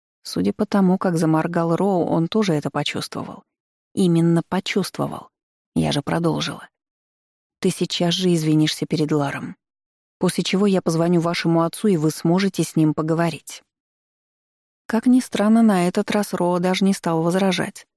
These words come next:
Он мгновенно поднялся и пошёл в комнату, где попросил у Лара прощения.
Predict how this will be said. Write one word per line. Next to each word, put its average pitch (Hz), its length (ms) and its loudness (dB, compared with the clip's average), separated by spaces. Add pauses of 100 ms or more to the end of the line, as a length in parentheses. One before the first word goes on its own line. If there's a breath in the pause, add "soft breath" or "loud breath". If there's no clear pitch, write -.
(460)
Он 202 140 2
мгновенно 175 540 2
поднялся 160 540 -2
и 151 40 0
пошёл 156 380 -4
в - 100 -14
комнату, 170 560 0
где 147 280 0
попросил 160 540 -4
у 156 60 0
Лара 156 260 -2
прощения. - 680 -6